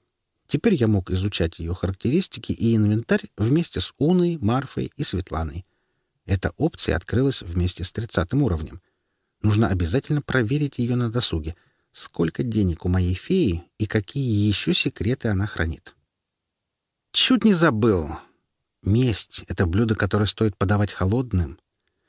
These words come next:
Если бы гном сразу отдал костюм, я бы не вспоминал о его обещании.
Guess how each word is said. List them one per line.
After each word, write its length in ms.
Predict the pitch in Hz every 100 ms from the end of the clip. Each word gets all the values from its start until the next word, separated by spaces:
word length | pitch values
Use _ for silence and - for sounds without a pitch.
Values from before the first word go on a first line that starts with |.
| _ -
Если 360 | 123 214 -
бы 140 | 180 151
гном 240 | 120 151
сразу 420 | - - 208 139
отдал 320 | 101 101 107 95
костюм, 580 | 80 - - 117 85 - _ -
я 220 | 113 180
бы 100 | 120
не 120 | 104
вспоминал 580 | - - 92 90 147 190
о 80 | 139
его 220 | 151 147
обещании. 800 | 135 131 - 139 117 92 71